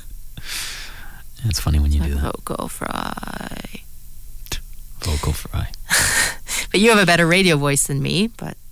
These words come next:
Speaker 2: um,
Speaker 1: Really?
Speaker 2: Yeah. Just 'cause of the bit of the deepness of it. Deeper.
Speaker 1: Yeah, I suppose. But, uh, you're, y-, I've noticed you've gotten a lot more comfortable on the radio the more we've been doing the show, and
Speaker 2: Yeah, that's how it works. That's why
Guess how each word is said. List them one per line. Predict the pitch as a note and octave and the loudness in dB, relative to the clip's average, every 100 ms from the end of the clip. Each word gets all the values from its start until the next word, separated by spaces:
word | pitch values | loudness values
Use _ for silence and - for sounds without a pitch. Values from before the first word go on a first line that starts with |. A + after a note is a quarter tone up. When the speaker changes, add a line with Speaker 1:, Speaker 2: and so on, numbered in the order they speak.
| - - - | -16 -16 -12
Speaker 2:
um, | - | 0
Speaker 1:
Really? | F#2 A#2+ D#3+ - - - - - - | 4 4 4 -4 -14 -14 -14 -6 0
Speaker 2:
Yeah. | F3+ - - - - - - - | 0 -2 -10 -12 -10 -10 -8 0
Just | G#3+ - | 2 4
'cause | G#3+ F#3+ | 6 6
of | E3+ | 4
the | E3 | 2
bit | D3+ E3+ | 4 4
of | D3 | 4
the | |
deepness | C#3+ C#3+ D3+ D3+ C#3 - | 2 2 2 2 4 2
of | - D3+ | 0 -4
it. | C#3+ - - - | -6 -8 -12 -10
Deeper. | - - D#3+ - | -8 -6 -8 0
Speaker 1:
Yeah, | A2+ F#2 E2+ D2+ | 4 6 6 6
I | C3 | 4
suppose. | - - D2 D#2 | 4 4 4 4
But, | D#2+ E2+ - | 4 2 4
uh, | F2+ G2 | 4 6
you're, | D3 - | 4 2
y-, | - - | -2 2
I've | F#2+ | 4
noticed | A#2 C#3 A2 | 6 6 6
you've | B2 F2+ | 4 4
gotten | F2+ E2 | 4 6
a | |
lot | E2+ E2+ | 6 6
more | D#2+ | 4
comfortable | - D2+ E2 D#2 D2 - - | 2 0 2 2 0 -2 0
on | D#2 | 2
the | D2 | 2
radio | D2 D2 D2 D2 - - | 2 0 0 -2 -6 -2
the | D#2 | 0
more | D2 | 2
we've | D2 | 0
been | D2+ D2+ | 2 2
doing | D2+ C#2+ | 4 4
the | |
show, | C#2+ D2 C#2+ C#2+ | 4 2 2 2
and | C2+ - - - | 0 -2 -6 2
Speaker 2:
Yeah, | C4+ D#4+ | 6 6
that's | A3 A3 | 6 6
how | A3 | 4
it | A3 | 4
works. | G#3+ - - - - - | 2 0 -4 -4 -10 -2
That's | F3 - | -2 4
why | F3+ F3 E3 | 6 6 4